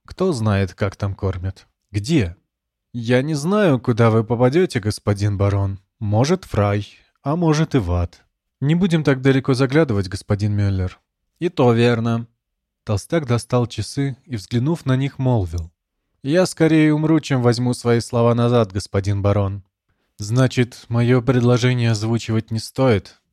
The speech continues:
«Думаю, что нет». Он взглянул на Вернера. «Курт, засвидетельствуй, что предложение господина барона закончить дуэль, так и не начав,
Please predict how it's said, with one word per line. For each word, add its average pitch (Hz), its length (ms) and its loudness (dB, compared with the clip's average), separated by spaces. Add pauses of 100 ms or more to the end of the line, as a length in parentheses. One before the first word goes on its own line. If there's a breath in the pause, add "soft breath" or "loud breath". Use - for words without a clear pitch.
(120)
«Думаю, 170 560 0
что - 220 -2
нет». 131 440 -2 (380)
Он 120 140 -2
взглянул 113 420 -2
на 104 140 0
Вернера. 90 500 -4 (920)
«Курт, 147 360 2 (140)
засвидетельствуй, 139 1040 0
что - 180 -2
предложение 123 640 2
господина 120 560 0
барона 120 400 2
закончить 113 560 -2
дуэль, 110 400 2
так 113 240 -2
и 113 60 0
не 113 120 0
начав, 147 340 0